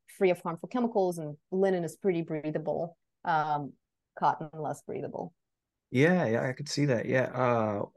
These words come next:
Speaker 2: one thing I wanna ask you was, um, what would you say is the difference between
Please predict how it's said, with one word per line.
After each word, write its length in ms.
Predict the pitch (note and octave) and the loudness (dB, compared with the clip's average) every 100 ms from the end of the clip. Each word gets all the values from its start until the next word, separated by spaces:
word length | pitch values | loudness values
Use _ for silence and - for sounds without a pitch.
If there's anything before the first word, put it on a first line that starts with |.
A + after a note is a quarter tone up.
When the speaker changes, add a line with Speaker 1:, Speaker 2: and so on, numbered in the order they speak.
| _ | _
Speaker 2:
one 180 | C#3+ F#3 | 2 4
thing 160 | G3+ | 4
I 40 | E3+ | 4
wanna 180 | D#3 C3 | 4 4
ask 240 | C#3 C#3+ | 2 0
you 140 | D3+ C3+ | 0 4
was, 280 | C3+ B2 | 4 4
um, 520 | B2+ A#2 A2 G#2 F#2+ - | 4 4 2 0 -4 -2
what 120 | - | 4
would 100 | F3 | 6
you 60 | F#3 | 4
say 240 | - F3+ | 4 4
is 260 | D3+ B2+ - | 4 2 -6
the 80 | - | -2
difference 360 | A#2 C3+ B2 - | 0 2 0 -4
between 600 | C#3+ - C3 A#2 A2+ | -4 0 2 4 2